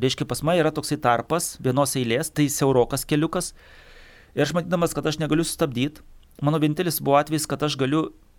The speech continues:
ką aš padariau, aš pagreitinau, kad suspėt, nes aš supratau, kad jie tuoj judės. Kol kas jie ten miega, ar kas ten pas juos, tas, tuos arklius, nes jie šviesos, kai pamato jau iš arti, tada jie bėga, išsigąsta šviesos. O šiaip jie stovėdami miega, aš supratau.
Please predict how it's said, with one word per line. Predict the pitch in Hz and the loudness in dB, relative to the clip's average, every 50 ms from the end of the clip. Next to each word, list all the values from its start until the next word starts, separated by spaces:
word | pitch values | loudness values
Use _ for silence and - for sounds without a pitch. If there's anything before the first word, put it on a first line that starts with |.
| - - - - _ _ - _ _ _ _ | -20 -20 -20 -20 _ _ -20 _ _ _ _
ką | 160 147 | -4 -4
aš | - - | -2 -2
padariau, | 147 131 135 127 117 110 | -2 0 2 2 2 0
aš | - - | -2 -2
pagreitinau, | - 156 131 131 151 156 151 151 110 104 - - - - - - - - - 135 | -2 2 4 4 4 4 2 0 -4 -8 -8 -12 -14 -18 -20 -20 -20 -10 -6 -4
kad | 127 - - _ _ _ - - | -4 -4 -6 _ _ _ -16 -12
suspėt, | - - 143 - - - - 165 202 - - - - - - - - | -6 -6 -4 -4 -4 0 0 0 0 0 -4 -12 -20 -20 -20 -12 -6
nes | 139 135 135 | -6 -4 -4
aš | 151 - | -4 -4
supratau, | - 143 - - 127 - | -4 -2 2 2 2 2
kad | 135 113 | 2 -2
jie | 113 113 160 165 160 | 0 2 2 2 4
tuoj | - 160 160 147 147 | 4 4 4 4 4
judės. | 147 151 175 143 104 - - - - - - - - - - - - - | 4 4 2 2 2 -2 -8 -14 -16 -18 -18 -20 -20 -20 -20 -20 -6 -2
Kol | 131 123 123 | -2 2 2
kas | 185 170 - | 2 2 2
jie | - 143 135 123 | 0 0 0 0
ten | - 120 120 117 | 0 -2 -2 0
miega, | 123 131 123 123 127 151 143 | 0 2 2 2 2 0 -2
ar | - | -2
kas | - - 117 - - | -2 -6 -8 -6 -4
ten | 135 131 127 | -6 -4 -4
pas | 139 131 | -6 -6
juos, | - 156 156 147 - - - - | -2 -2 -2 -2 -4 -6 -8 -10
tas, | 147 143 - | -10 -10 -8
tuos | - 147 - | -8 -6 -2
arklius, | 151 156 160 - - 160 - - | -2 -2 -2 -2 -4 -6 -6 -4
nes | - 135 127 - | -4 -4 -2 0
jie | 151 | -2
šviesos, | 139 - 147 135 - 170 - - | -2 -2 -2 0 2 0 0 0
kai | 131 131 - | -4 -8 -8
pamato | - - 127 123 156 196 - 196 | -4 -4 0 2 2 0 2 4
jau | 175 151 147 | 6 6 6
iš | 143 - 160 | 6 6 2
arti, | 135 - - 135 123 - - - - - - - | 2 2 0 -2 -4 -4 -6 -14 -20 -18 -10 -2
tada | 117 139 160 | 0 2 2
jie | 165 127 | 4 6
bėga, | 123 170 160 117 117 113 | 6 6 6 6 2 -2
išsigąsta | - - 120 127 127 123 - - 107 - | -4 -4 0 0 0 0 0 -4 -8 -8
šviesos. | - - 117 - 127 120 - - - - - - - | -6 -6 -4 -2 -2 -2 -2 -4 -12 -20 -18 -10 -4
O | - | -2
šiaip | 170 160 175 | -2 2 4
jie | 185 165 147 - - - - | 2 2 2 0 -8 -14 -16
stovėdami | - - 139 127 147 151 160 156 151 | -8 -4 0 2 2 2 2 2 2
miega, | 151 160 156 120 98 - - _ | 2 2 2 0 0 -4 -12 _
aš | - - - - | -16 -14 -6 -4
supratau. | 127 123 - 120 107 | -4 -2 0 -2 -2